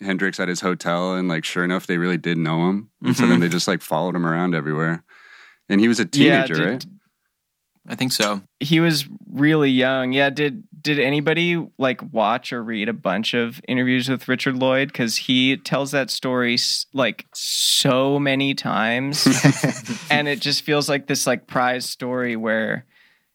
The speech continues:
Speaker 3: it, it does, like, serve this function of rooting his music in, in, li-, in, like, in blues. Um, and, like, you know, I feel like television has all these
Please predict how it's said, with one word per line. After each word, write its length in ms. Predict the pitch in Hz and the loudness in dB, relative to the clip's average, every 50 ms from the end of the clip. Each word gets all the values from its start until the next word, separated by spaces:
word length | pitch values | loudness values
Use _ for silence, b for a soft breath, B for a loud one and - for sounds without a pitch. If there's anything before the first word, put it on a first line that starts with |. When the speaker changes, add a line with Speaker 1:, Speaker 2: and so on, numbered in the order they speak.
| _ _ _ _ | _ _ _ _
Speaker 3:
it, 240 | 139 139 135 - - _ _ _ | 0 0 0 -2 -6 _ _ _
it 220 | - 151 131 - | -2 -2 -2 0
does, 480 | - 147 139 143 143 147 151 147 147 165 | 0 2 2 2 2 0 -2 -4 -4 -6
like, 160 | 143 131 - | -6 -6 -4
serve 320 | - - - 135 131 113 - | -6 -4 -2 -2 -4 -2 -4
this 160 | 131 - - | -6 -6 -4
function 500 | - - 120 120 117 - 123 120 117 113 - - | -2 -2 -2 0 0 0 0 0 0 -2 -2 -2
of 560 | 104 113 113 110 107 107 104 85 - - - - _ _ _ _ _ _ _ _ _ _ _ | -2 0 0 0 -2 -4 -6 -8 -12 -14 -16 -18 _ _ _ _ _ _ _ _ _ _ _
rooting 500 | 120 120 123 117 117 123 127 127 131 131 | 0 2 4 4 4 4 4 2 2 0
his 260 | 131 139 127 120 120 | 0 0 0 0 2
music 600 | 120 113 113 113 107 123 127 127 131 - - - - _ | 2 2 2 2 2 2 2 0 0 -4 -10 -18 -8 _
in, 460 | 120 120 113 113 110 110 107 107 - - _ _ _ _ _ _ _ _ _ _ | -2 0 0 2 2 2 2 0 -2 -4 _ _ _ _ _ _ _ _ _ _
in, 160 | 131 127 120 | 2 2 4
li-, 100 | 117 107 - | 2 2 0
in, 160 | - 123 117 | 0 0 2
like, 160 | 110 104 113 - - _ _ | 2 0 -2 -4 -10 _ _
in 200 | 123 127 123 113 | 2 4 4 4
blues. 800 | - 110 110 107 107 110 120 131 139 151 165 165 - - - - - _ _ _ _ _ _ _ _ _ _ _ _ _ _ | 2 0 0 2 2 2 2 2 2 2 2 2 2 0 0 0 -2 _ _ _ _ _ _ _ _ _ _ _ _ _ _
Um, 580 | 117 120 120 117 107 92 85 80 67 62 - - _ _ _ _ _ _ _ _ _ _ _ _ _ _ _ - | 0 2 2 2 2 0 0 -2 -4 -6 -10 -12 _ _ _ _ _ _ _ _ _ _ _ _ _ _ _ -2
and, 180 | 131 127 120 | 0 0 2
like, 300 | 117 110 107 - - - _ _ | 0 0 -2 -4 -8 -18 _ _
you 80 | 135 127 | 0 2
know, 260 | 117 104 98 101 - - - - _ _ _ _ _ _ _ _ _ _ _ _ _ _ _ _ _ _ | 2 2 2 0 -4 -8 -14 -18 _ _ _ _ _ _ _ _ _ _ _ _ _ _ _ _ _ _
I 120 | - 127 131 | -4 -2 -2
feel 180 | - - 135 | -2 0 0
like 220 | 131 131 123 98 - | 2 2 0 -2 -4
television 540 | - 131 123 127 120 123 120 117 120 113 | -4 -2 -2 -2 -2 -2 -4 -2 -2 -2
has 280 | 123 127 113 117 - - | 0 0 -2 -2 -2 -4
all 300 | - - 117 113 117 113 | -2 -2 0 0 0 -2
these 480 | 117 117 117 113 107 - - - - | -2 -4 -4 -4 -4 -2 0 0 0